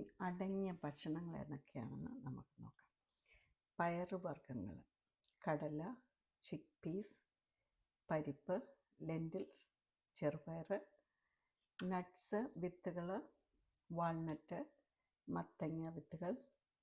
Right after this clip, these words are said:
ബദാം, നിലക്കടല, ഇവ ആരോഗ്യകരമായ കൊഴുപ്പും നൽകുന്നു.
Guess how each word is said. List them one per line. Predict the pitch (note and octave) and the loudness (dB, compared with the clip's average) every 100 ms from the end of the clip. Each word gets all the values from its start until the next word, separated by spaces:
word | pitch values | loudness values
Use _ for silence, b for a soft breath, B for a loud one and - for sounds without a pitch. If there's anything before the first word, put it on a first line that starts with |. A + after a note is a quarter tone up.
| _ _ _ - | _ _ _ 0
ബദാം, | D3+ D#3 D#3+ E3 F#3+ C#4 - - D3+ | 4 4 4 2 0 -2 -8 -6 -4
നിലക്കടല, | D#3+ E3 - D#3+ F3 F3+ C#4 - - | -2 -4 -4 -4 -2 -2 -4 -6 -6
ഇവ | E3+ E3+ - F3+ | -4 -4 -4 -4
ആരോഗ്യകരമായ | E3+ F3 F3 - E3 D#3+ E3+ D#3+ D#3+ - | -2 -2 -2 -4 -6 -4 -2 -2 -4 -2
കൊഴുപ്പും | C#3+ D#3 - - - _ _ _ _ _ | -2 -2 -6 -8 -8 _ _ _ _ _
നൽകുന്നു. | C3+ C#3 D3+ D3+ D3+ | 0 0 0 -2 -4